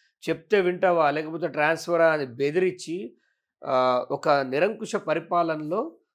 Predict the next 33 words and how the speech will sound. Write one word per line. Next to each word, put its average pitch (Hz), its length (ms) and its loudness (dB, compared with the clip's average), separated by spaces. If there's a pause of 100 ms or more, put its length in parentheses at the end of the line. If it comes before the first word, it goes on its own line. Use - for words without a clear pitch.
(140)
ప్రజలు 175 320 2
ఏమనుకున్నారు? 208 840 0
మాకు 185 320 -2
ఇల్లు 202 240 -2
తక్కువ 196 300 -4
దొరుకుతుంది, 196 480 -2
పది 180 240 2
లక్షలల్లా, 175 460 2
ఐదు 165 160 0
లక్షలల్లా 151 480 -2
అనుకున్నారు. 143 440 -6 (420)
దానికి 196 200 2
కూల్చడానికి 220 600 4
ఒక 202 160 2
బుల్డోజర్ 208 440 2
వస్తుంది 190 320 0
అనేది 202 440 0 (460)
చూడండి. 165 300 2
ఇవాళ 170 240 2
వేసిన 170 340 -2
పాపం 190 400 -4
ఇరవై 180 240 0
ఏళ్ళ 185 140 2
తర్వాత 180 380 0
అయినా 190 180 -2
మనం 185 200 -6
ఖచ్చితంగా 190 500 -8
దానికి 180 400 -4
అనుభవించాల్సిందే. 170 920 0 (640)
So, 226 60 4
అదే 214 360 4
ఇవాళ 240 220 0
జరుగుతుంది. 214 640 -6